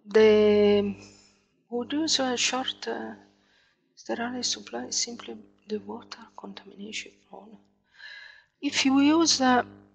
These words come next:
sterile water, the device should be completely out of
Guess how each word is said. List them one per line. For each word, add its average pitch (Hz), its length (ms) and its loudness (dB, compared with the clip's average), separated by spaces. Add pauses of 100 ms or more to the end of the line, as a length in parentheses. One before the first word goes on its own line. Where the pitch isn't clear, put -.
(220)
sterile 233 540 8
water, 202 680 2 (140)
the 233 520 8 (840)
device 226 440 10
should 214 500 4
be 226 140 -4
completely 240 1040 0 (480)
out 214 420 8
of 202 440 2